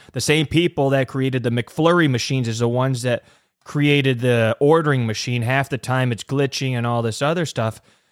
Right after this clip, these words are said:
Have the people that created the iPad put that technology in, in here, and then you got yourself a working computer. I don't know what kind of garbage they put inside of here.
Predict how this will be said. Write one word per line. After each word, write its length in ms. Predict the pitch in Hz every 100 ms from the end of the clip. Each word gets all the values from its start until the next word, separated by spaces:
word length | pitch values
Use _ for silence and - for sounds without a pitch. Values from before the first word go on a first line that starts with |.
| _ _ _
Have 240 | 208 247
the 80 | 240
people 280 | 220 214 214
that 140 | 190
created 440 | - 175 180 180 139
the 80 |
iPad 680 | 127 131 190 196 120 127 123
put 200 | 170 180
that 200 | 180 175
technology 800 | 156 156 139 143 151 143 135 143
in, 120 | 143
in 200 | - 139
here, 300 | 117 151 202
and 100 | 165
then 140 | 143 143
you 80 |
got 260 | 139 143 -
yourself 420 | 147 - 156 147
a 80 | 135
working 400 | 127 156 - 156
computer. 640 | 143 117 160 220 208 101
I 60 | 98
don't 140 | 170
know 80 | 185
what 240 | 151 170 -
kind 180 | 170
of 100 | 151
garbage 440 | 107 135 156 151 123
they 120 | 127
put 220 | - 139
inside 500 | 131 123 - 139 175
of 100 | 120
here. 360 | 98 87 82